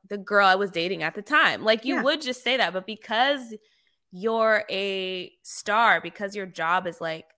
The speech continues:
Speaker 1: a part of it is this P R of it all and, like, how
Speaker 2: Yep.
Speaker 1: people view you and what they associate, associate you with, it's just so
Speaker 2: Yep.
Speaker 1: fascinating that you have to kind of, like, pivot the, and just kind
Speaker 2: Yes.
Speaker 1: of, like, alter
Speaker 2: Oh,
Speaker 1: the
Speaker 2: yeah.
Speaker 1: way you,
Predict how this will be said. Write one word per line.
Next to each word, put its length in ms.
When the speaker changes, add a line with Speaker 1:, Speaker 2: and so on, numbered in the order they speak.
Speaker 1:
a 60
part 240
of 100
it 180
is 200
this 220
P 260
R 300
of 120
it 200
all 360
and, 160
like, 160
how 160
Speaker 2:
Yep. 60
Speaker 1:
people 260
view 280
you 440
and 240
what 140
they 100
associate, 600
associate 720
you 160
with, 320
it's 180
just 160
so 120
Speaker 2:
Yep. 60
Speaker 1:
fascinating 500
that 100
you 100
have 220
to 80
kind 220
of, 120
like, 340
pivot 460
the, 140
and 200
just 220
kind 220
Speaker 2:
Yes. 80
Speaker 1:
of, 80
like, 340
alter 360
Speaker 2:
Oh, 40
Speaker 1:
the 100
Speaker 2:
yeah. 100
Speaker 1:
way 180
you, 720